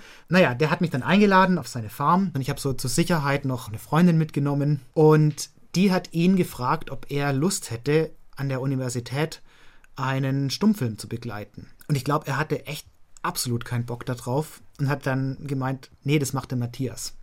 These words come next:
Und, ähm, ich hatte noch nie so viel Spaß beim Konzert, glaub ich. Das, das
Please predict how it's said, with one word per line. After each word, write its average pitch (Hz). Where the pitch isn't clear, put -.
Und, 123
ähm, 123
ich -
hatte 139
noch 139
nie 147
so 156
viel 151
Spaß -
beim 143
Konzert, 151
glaub 107
ich. 107
Das, -
das -